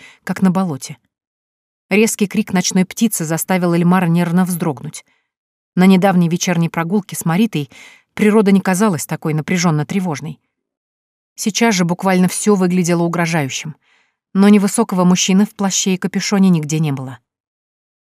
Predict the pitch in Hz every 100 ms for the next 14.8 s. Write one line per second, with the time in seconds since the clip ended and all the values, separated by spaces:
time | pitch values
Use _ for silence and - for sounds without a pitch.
0 | _ _ _ - 202 220 208 185 185 -
1 | 202 208 240 165 160 165 - 175 - -
2 | 165 - 240 185 _ - _ 185 - 180
3 | 185 175 170 - 170 - 175 175 220 -
4 | 165 202 196 196 139 131 - - _ _
5 | _ _ _ _ _ _ _ 185 208 -
6 | 196 185 233 202 - - 190 175 - 160
7 | 175 180 185 - 151 170 190 - 196 -
8 | 160 151 160 - 151 - 151 135 131 143
9 | _ _ _ _ _ _ 180 - 185 190
10 | 180 170 175 175 170 - - 196 135 -
11 | _ _ _ _ 214 190 - 214 165 175
12 | 170 165 180 202 160 - - 170 180 160
13 | 180 - 175 165 170 175 170 165 175 165
14 | 160 170 165 - 185 - 151